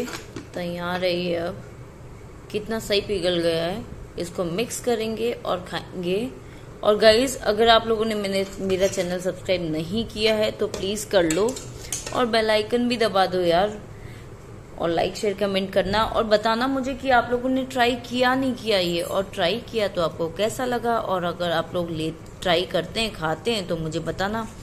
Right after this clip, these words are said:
कैसा लगता है आपको। देखो इस तरीके से इसको mix कर देंगे।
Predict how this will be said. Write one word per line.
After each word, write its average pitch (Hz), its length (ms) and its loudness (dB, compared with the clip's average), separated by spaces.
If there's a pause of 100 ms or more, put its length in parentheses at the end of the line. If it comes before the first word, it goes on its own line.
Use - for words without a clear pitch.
(540)
कैसा 190 260 2
लगता 214 340 2
है 214 100 8
आपको। 208 500 0
देखो 180 320 -2
इस - 340 -2
तरीके 196 360 0
से 190 140 -2
इसको 185 260 -2
mix 214 400 -2
कर 175 200 2
देंगे। 165 400 -2